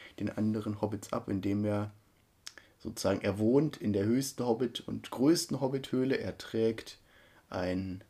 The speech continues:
königsblauen Mantel und eine fancy goldene Weste und walkt da so lang, so. Das ist schon abgehoben, finde ich. Aber das soll uns ja auch erstmal am Anfang vermittelt werden, glaub ich, dass Bilbo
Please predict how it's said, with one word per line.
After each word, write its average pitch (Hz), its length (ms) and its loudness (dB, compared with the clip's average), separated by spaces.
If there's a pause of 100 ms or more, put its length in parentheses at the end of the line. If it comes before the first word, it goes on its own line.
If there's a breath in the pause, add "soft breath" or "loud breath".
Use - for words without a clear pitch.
(720)
königsblauen 139 1040 6
Mantel 117 440 4 (960 soft breath)
und 107 240 0
eine 104 200 2
fancy 135 400 2
goldene 120 360 4
Weste 113 440 4
und 107 380 -2
walkt 107 400 2
da 107 100 6
so 107 120 2
lang, 120 380 2
so. 127 360 -4 (540 loud breath)
Das 101 380 -2
ist - 80 -4
schon 120 280 2
abgehoben, 101 680 -4
finde - 280 -12
ich. - 220 -16
Aber 101 420 0 (460 soft breath)
das 104 160 -6
soll 110 220 4
uns 117 200 2
ja 101 100 4
auch 101 140 -2
erstmal 107 360 0
am - 60 -4
Anfang 113 380 0
vermittelt 110 600 0
werden, 104 340 0
glaub 104 300 -2
ich, 107 100 -10
dass 104 200 -10
Bilbo 113 500 -2